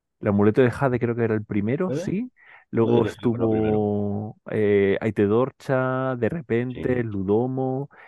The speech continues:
Speaker 1: tienes
Speaker 2: Mm.
Speaker 1: varios.
Speaker 2: Hay varios,
Speaker 1: Pero
Speaker 2: sí.
Speaker 1: casi todos están, eh, son adaptaciones de relatos originales de Lovecraft. Bu-, eh, s-, bueno, en un caso no, que es de, ah, que tengo aquí el nombre apuntado,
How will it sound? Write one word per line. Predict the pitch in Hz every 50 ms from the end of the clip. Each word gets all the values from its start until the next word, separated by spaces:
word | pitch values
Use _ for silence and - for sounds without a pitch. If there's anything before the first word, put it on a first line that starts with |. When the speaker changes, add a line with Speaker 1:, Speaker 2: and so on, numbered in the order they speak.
| - _
Speaker 1:
tienes | - 117 120 117 110
Speaker 2:
Mm. | 92
Speaker 1:
varios. | - 92 82 85 87 87 85 - _ _ _ _ _ _ _ - _ _ _ _ _ _ _ _ _ _ _
Speaker 2:
Hay | - 85
varios, | - 127 123 120 120
Speaker 1:
Pero |
Speaker 2:
sí. | 110 73 71 - - _ _ _ _ _ _ - 151 135 127 -
Speaker 1:
casi | 127 117 - - 117
todos | 110 - 143 165 175 170 202 262 - - -
están, | - 117 - - - 123 123 131 143 151 - - _ - -
eh, | 120 127 120 110 120
son | - - 131 139
adaptaciones | 160 151 143 131 - _ - 113 - - - - 131 135 135 143 156 190 214 -
de | - 131 110 107
relatos | 107 101 95 95 98 104 104 - 151 151 - - - -
originales | - 110 101 95 - 107 101 104 104 107 113 113
de | 110
Lovecraft. | 117 120 - - 147 156 - - - _ -
Bu-, | 104 117 - -
eh, | - 69 53 62 73 -
s-, | - - -
bueno, | 123 123 113 104
en | 104
un | 107
caso | - 117 113 - 123
no, | 113 120 139 -
que | - 123
es | 110 104 - -
de, | 110 107 107 107 104 - _ - - - - - _ _ _ _ _ -
ah, | - - -
que | - 98 98 - 104 101 101
tengo | - 104 104 104
aquí | 101 104
el | 104
nombre | 104 104 104 98 95
apuntado, | - 98 95 85 107 98 90 87 -